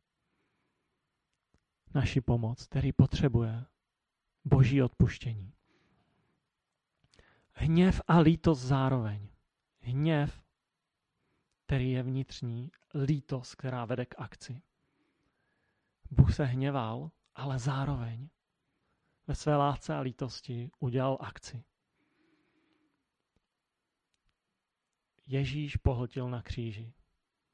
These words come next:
veškerou naši špínu. Obětoval se. A když jsme se dál bavili s touto dívkou a nabízeli jí tu záchranu v Ježíši,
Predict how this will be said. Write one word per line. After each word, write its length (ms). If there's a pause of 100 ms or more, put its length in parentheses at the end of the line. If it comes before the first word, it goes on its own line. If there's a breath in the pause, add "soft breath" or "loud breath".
(1200)
veškerou 420
naši 260
špínu. 420 (1800)
Obětoval 560
se. 160 (720 soft breath)
A 80
když 160
jsme 140
se 140
dál 280
bavili 380
s 60
touto 280
dívkou 720 (380)
a 340
nabízeli 600
jí 160
tu 160
záchranu 500
v 60
Ježíši, 580